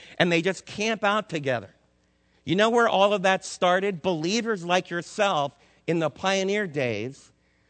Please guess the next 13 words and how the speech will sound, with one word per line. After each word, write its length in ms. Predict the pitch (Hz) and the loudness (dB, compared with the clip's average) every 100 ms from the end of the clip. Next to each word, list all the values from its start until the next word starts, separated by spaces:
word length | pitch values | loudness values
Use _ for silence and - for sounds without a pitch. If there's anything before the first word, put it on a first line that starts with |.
| _ - | _ -6
would 280 | 147 175 | 0 0
be 160 | 139 175 | 0 -4
struggling 880 | - - 165 202 226 175 151 143 143 _ - | -4 -10 0 4 4 2 -2 -2 -4 _ 0
on 360 | 170 190 202 | 2 4 2
the 140 | 202 - | 0 0
outskirts 580 | 180 190 - 185 180 | 0 0 -4 -10 -8
of 80 | 175 | -8
civilization, 800 | - 175 170 160 175 185 - 107 147 | -8 -8 -6 -4 -4 -4 -8 -8 -4
and 120 | 160 | -2
they 100 | 170 | -2
would 160 | 170 | -2
get 120 | 160 151 | -2 -4
hungry 840 | - - 220 262 160 160 147 147 | -6 -2 -2 0 -4 -4 -4 -6